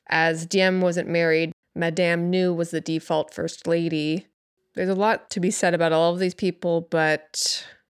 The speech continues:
we spent a lot of time with Birmingham. I think we should move on.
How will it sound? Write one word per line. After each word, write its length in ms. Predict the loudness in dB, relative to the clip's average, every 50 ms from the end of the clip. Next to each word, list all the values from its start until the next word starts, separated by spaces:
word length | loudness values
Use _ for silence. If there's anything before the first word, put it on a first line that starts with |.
| _ _ -4
we 60 | -4
spent 280 | -2 0 0 0 2 2
a 280 | 0 0 -2 -4 -4 -2
lot 200 | 0 2 2 0
of 80 | 0 -4
time 260 | -4 -4 -2 -2 -2
with 140 | -4 -2 _
Birmingham. 580 | -2 0 0 -2 -4 -4 -4 -4 -4 -4 -4
I 80 | -6 -6
think 240 | -6 -8 -10 -8 -8
we 100 | -6 -6
should 220 | -6 -8 -8 -6
move 240 | -6 -6 -6 -6 -6
on. 320 | -6 -6 -6 -6 -6 -8